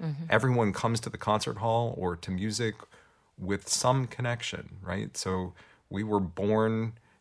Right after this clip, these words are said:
Speaker 2: and, uh, heard lullabies and learned the A B Cs to a tune written by Mozart. And then throughout our lives, uh, music, uh, in one form or another, uh, affects us all.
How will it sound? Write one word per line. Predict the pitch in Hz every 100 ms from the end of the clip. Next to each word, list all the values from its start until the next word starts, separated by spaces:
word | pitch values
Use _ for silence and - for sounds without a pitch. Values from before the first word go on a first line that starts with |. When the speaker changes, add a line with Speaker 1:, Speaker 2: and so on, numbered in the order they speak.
| _ -
Speaker 2:
and, | 92 90 92 - -
uh, | 92 92 -
heard | - 110 101 - -
lullabies | 104 104 107 104 101 101 104 95 - -
and | 95 92 85 90 - - -
learned | 92 101 104 101 101 -
the | 104 101
A | 101
B | 95
Cs | - - 101 101 98 -
to | - 98 92 - -
a | 87 87 87 -
tune | - 117 110
written | 101 95
by | 92 92
Mozart. | 90 85 - - - - - - _
And | 92 90 92 92
then | 101 95 92
throughout | - 98 98 117
our | 117 98
lives, | 95 92 95 92 95 - - -
uh, | 98 90
music, | 101 101 113 117 98 -
uh, | 98 95 -
in | 90
one | 98 120
form | 123 110 95
or | 87
another, | 90 90 90 90 92 - -
uh, | 95 95 - -
affects | - - 107 - 95
us | 90
all. | 117 107 95 98 95